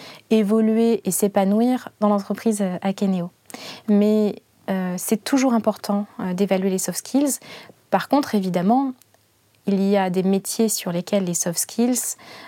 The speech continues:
euh, vont être, euh, scrutés de manière, euh, vraiment très détaillée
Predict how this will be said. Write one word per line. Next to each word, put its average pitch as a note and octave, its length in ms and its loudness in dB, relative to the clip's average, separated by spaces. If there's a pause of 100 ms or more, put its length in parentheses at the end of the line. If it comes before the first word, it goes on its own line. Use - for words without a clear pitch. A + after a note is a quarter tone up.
(220)
euh, F#3 180 -2
vont F3+ 300 -2
être, F3+ 380 -4
euh, E3+ 340 -2
scrutés G3+ 520 -2
de F#3+ 60 -2
manière, F3+ 640 -2
euh, D#3+ 320 -6
vraiment F3+ 560 -2
très - 220 -2
détaillée F#3+ 640 2